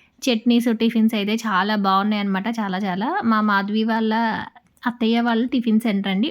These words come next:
ఆవిడైతే మొత్తం అన్ని టిఫిన్స్ అయితే ప-, మార్నింగ్ అయితే పంపించారనమాట. ఆఫ్టర్‌నూన్ అయితే మాకు బాగా దగ్గర చుట్టాలను అయితే పిలిచాం కాబట్టి వాటికి సంబంధించి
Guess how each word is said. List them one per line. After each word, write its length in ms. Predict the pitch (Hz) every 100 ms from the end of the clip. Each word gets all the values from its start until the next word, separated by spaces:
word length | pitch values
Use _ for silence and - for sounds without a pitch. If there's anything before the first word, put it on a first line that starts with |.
| -
ఆవిడైతే 440 | 220 196 196 202 254
మొత్తం 360 | 226 233 233 220
అన్ని 180 | 196
టిఫిన్స్ 380 | 233 226 208 208
అయితే 160 | 196 202
ప-, 160 | 233 214
మార్నింగ్ 440 | 208 190 202 226
అయితే 180 | 233 240
పంపించారనమాట. 920 | 233 196 196 196 226 208 190 165 170 294 508 - - -
ఆఫ్టర్‌నూన్ 480 | 240 - 330 330 302
అయితే 240 | 262 359 392 -
మాకు 240 | 247 247 240
బాగా 320 | 226 214 254
దగ్గర 320 | 240 214 226
చుట్టాలను 440 | 269 262 247 240 240
అయితే 140 | 269
పిలిచాం 400 | 262 240 240 240
కాబట్టి 380 | 233 220 220 320 269 208
వాటికి 320 | 226 226 247
సంబంధించి 680 | 240 226 240 247 254 311